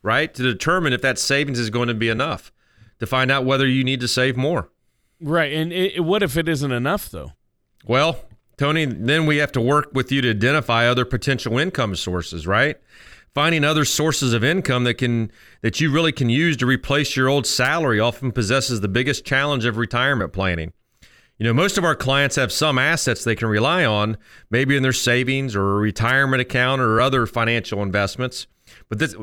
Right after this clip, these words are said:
Speaker 1: but, you know, often this isn't enough to provide them with that, the income they're really gonna need in retirement. So in other words, that shortfall often exists between the amount of money you have and the amount of money that you're gonna need during retirement.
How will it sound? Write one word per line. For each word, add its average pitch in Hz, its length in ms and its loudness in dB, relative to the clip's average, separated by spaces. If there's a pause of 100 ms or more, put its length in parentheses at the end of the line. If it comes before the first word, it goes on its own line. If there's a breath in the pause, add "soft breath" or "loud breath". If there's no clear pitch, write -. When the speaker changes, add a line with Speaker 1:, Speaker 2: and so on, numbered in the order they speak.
(100)
Speaker 1:
but, 120 180 0
you 143 60 -2
know, 127 340 0 (320 loud breath)
often 160 320 0
this 151 220 0
isn't 127 240 2
enough 143 360 0
to - 120 -12
provide 113 340 0
them 127 140 0
with 117 100 -2
that, 123 280 0 (720)
the 120 180 0
income 143 320 -2
they're 123 160 -2
really 123 220 0
gonna 117 160 0
need 120 200 0
in 117 120 -2
retirement. 117 580 -2 (560 soft breath)
So 131 140 0
in 131 60 2
other 196 200 2
words, 147 260 2
that 123 200 2
shortfall 120 840 0 (160)
often 131 300 0
exists 123 500 0
between 123 280 -2
the 110 60 2
amount 123 220 2
of 110 60 -2
money 131 220 0
you 110 140 2
have 135 440 0 (500 soft breath)
and 113 100 0
the 117 40 2
amount 139 240 2
of 117 120 -4
money 147 260 2
that 123 200 0
you're 120 80 0
gonna 123 120 2
need 117 240 0
during 117 300 2
retirement. 104 720 0